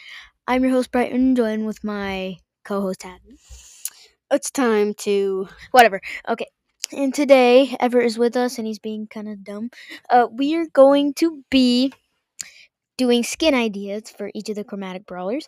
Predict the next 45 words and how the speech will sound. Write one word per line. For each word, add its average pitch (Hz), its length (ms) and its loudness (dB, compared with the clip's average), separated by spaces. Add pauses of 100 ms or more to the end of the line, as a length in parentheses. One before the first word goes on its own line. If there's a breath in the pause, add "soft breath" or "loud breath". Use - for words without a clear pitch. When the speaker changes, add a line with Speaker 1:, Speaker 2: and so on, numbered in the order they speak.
(380 soft breath)
Speaker 1:
So - 120 -6
I 214 140 0
did 226 300 -6
say 240 160 0
this 202 160 -10
would 190 80 -12
be 190 100 -12
Trophy 180 300 -16
Road 180 180 -12
to - 100 -20
Chromatic, 180 460 -10
but 180 140 -8
we 185 80 -10
don't 202 220 -8
have 220 120 -10 (140)
all 196 180 -4
the 202 100 -2
time 185 220 -8
in 190 80 -4
the 170 80 -4
world 185 280 -4
today, 208 340 -4 (560 loud breath)
uh, 151 300 -8
to 180 180 -6
find 180 320 -8
a 160 180 -6
skin 185 380 -6
for - 240 -12
each - 180 -12
of 180 80 -6
the 165 120 -8
Trophy 180 320 -8
Roads, 196 280 -2
so 135 220 -8
we're 160 140 -10
just - 180 -16
gonna 160 160 -14
do 165 100 -14
Chromatic 165 500 -8
since 170 220 -16
they 170 80 -8
have 170 240 -10
less. - 320 -6 (600 loud breath)
Uh, 277 160 -4
whatever. 220 320 -4